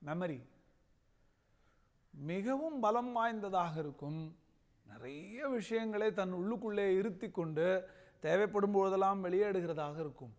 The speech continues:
ஒரு பாடகர் எடுத்து பார்த்தீங்கன்னா, ஒரு நாலு மணி நேரம் கச்சேரி பாடுறாங்க, என்னென்னமோ பாட்டு பாடுறாங்க, அதுல என்னென்னமோ ராகங்களை கொண்டு வராங்க,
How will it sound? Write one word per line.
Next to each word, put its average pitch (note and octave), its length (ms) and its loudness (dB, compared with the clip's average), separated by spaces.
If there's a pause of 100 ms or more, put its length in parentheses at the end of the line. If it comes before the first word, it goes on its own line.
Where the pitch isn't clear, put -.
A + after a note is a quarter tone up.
(560)
ஒரு C#3 200 -12
பாடகர் G3 540 2
எடுத்து F3+ 240 -2
பார்த்தீங்கன்னா, F3 460 2 (840)
ஒரு D3+ 180 -6
நாலு E3 320 -2
மணி E3+ 160 -6
நேரம் A3+ 220 -4
கச்சேரி A#3 360 -4
பாடுறாங்க, F3 480 -6 (1500)
என்னென்னமோ A3+ 640 -2
பாட்டு B3+ 240 -2
பாடுறாங்க, A#3 400 -6 (1120)
அதுல F3 300 -2
என்னென்னமோ G#3 460 -2
ராகங்களை A#3+ 520 4
கொண்டு G#3+ 200 -4
வராங்க, G3+ 300 -6